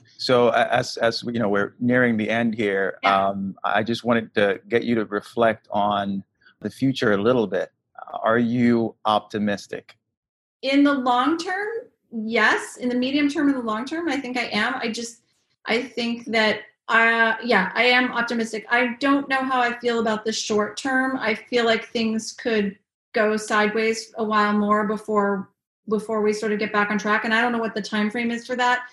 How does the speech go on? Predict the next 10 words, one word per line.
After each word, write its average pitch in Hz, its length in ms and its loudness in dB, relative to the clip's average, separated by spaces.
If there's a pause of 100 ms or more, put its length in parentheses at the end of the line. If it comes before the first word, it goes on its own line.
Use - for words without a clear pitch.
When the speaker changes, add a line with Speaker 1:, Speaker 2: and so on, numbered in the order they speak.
(500)
Speaker 2:
But 262 80 4
I 262 160 4
think 277 400 -2
that, 247 320 2 (480)
you 277 100 4
know, 269 120 4
I 247 120 6
think 277 440 0
that - 200 -4
the 240 580 -2